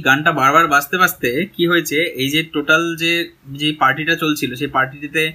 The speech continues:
সবাই যে খুব আনন্দ হয়ে নাচানাচি করছিল, তারা সেই কঙ্কালটাকে বারবার Lucy Lucy বলে ডাকতে আরম্ভ করে।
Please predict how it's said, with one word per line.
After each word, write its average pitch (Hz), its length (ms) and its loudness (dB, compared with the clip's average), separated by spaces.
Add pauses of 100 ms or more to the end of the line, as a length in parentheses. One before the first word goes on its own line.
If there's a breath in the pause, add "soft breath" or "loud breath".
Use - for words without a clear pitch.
(260 soft breath)
সবাই 147 260 0
যে 156 100 -4
খুব 160 160 -2
আনন্দ 147 280 2
হয়ে 160 120 0
নাচানাচি 156 420 0
করছিল, 139 340 -2
তারা 131 220 -2
সেই 175 120 -4
কঙ্কালটাকে 160 960 -2
বারবার 170 340 2
Lucy 156 300 -4
Lucy 175 260 -2
বলে 190 240 0
ডাকতে 139 280 0
আরম্ভ 113 260 -4
করে। 98 180 -18